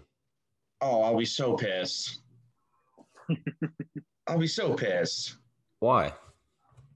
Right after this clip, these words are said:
Speaker 1: Because then, well, it's just not geographically gonna make sense for my Duckies in Eugene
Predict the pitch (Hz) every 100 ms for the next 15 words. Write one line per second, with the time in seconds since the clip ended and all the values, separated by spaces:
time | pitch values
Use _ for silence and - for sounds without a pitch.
0 | _ _ _ _ _ _ _ 170 214 185
1 | 180 214 170 190 170 - 202 208 180 151
2 | 180 160 170 165 165 156 151 - 170 151
3 | 139 135 165 165 156 147 139 131 175 175
4 | 135